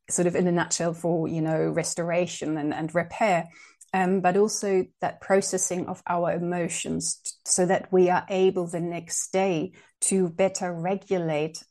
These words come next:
our emotions, right? To find our balance again. Um, and there are beautiful studies, you know, that show with, without sleep or a lack of sleep, um, how all of that goes out of the window. And we probably all know,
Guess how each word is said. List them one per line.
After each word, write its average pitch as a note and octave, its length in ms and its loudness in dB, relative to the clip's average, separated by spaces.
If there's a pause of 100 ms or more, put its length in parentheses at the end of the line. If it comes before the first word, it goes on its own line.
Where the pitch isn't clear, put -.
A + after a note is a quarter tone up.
our E3 360 0
emotions, D#3+ 880 -6 (360)
right? F3+ 300 -4
To - 140 -12
find F#3 400 2
our E3 220 -2
balance F3+ 720 0 (120)
again. D#3+ 480 -8 (420)
Um, E3+ 420 0
and E3 180 0
there E3 80 2
are E3 80 -4
beautiful F#3 400 0
studies, E3+ 480 0
you E3 100 -2
know, E3 180 0
that E3+ 200 -2
show A3+ 360 -2
with, - 380 -2
without E3 460 -2
sleep G#3+ 420 0
or D#3+ 220 -2
a D#3+ 40 -2
lack F#3 280 -4
of E3+ 160 -4
sleep, D#3 480 -4 (340)
um, E3+ 300 2
how F3 280 2
all F#3 180 6
of F#3 80 -2
that D#3+ 180 0
goes E3 140 -2
out E3 200 -2
of - 80 -14
the E3+ 80 -4
window. G3 320 0
And D#3 140 0
we E3+ 60 2
probably F3+ 360 2
all E3 160 0
know, F3+ 300 0